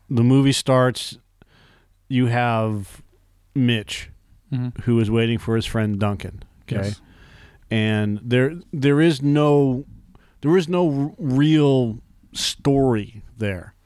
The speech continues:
Speaker 1: There, he is there for a reunion, but what type of reunion?
Speaker 2: It didn't even say why Duncan was in town, did it?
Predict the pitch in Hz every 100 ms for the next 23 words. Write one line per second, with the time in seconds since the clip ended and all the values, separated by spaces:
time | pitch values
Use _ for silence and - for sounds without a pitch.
0 | _ _ _ _ _ _ _ _ _ _
1 | _ _ _ 131 127 127 117 127 135 131
2 | 113 143 127 135 147 143 127 127 127 131
3 | 135 135 135 135 _ _ _ _ _ _
4 | _ - 120 120 131 131 139 143 139 131
5 | 127 131 131 131 127 127 - - - 240
6 | 262 202 - - 202 180 131 135 147 156
7 | 156 143 139 143 151 147 127 120 113 131
8 | 156 120 107 117 135